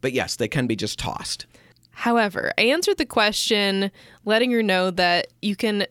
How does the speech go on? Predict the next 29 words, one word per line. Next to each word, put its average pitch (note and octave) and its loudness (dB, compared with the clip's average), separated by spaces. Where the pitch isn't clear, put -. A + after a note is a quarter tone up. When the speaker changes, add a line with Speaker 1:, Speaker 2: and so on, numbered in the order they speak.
Speaker 2:
let G3+ -2
these E4 0
things F#3+ -2
dry F3+ 2
out F#3 4
in G3+ 0
a F3+ 0
well-ventilated E3+ -2
area, G#3+ 2
because A#3+ 0
if A#3 -4
you G#3+ 0
are F3+ 4
using G3+ 0
anything F3+ -2
that's E3+ -6
a - -2
solvent-based C4 2
or F#3+ -2
an E3 -6
oil-based A#3+ 2
paint A3 0
or, G3+ 2
you G3 0
know, F3 0
varnish, G3 -2
whatever F3+ 0
it F3 0
is, F#3+ 0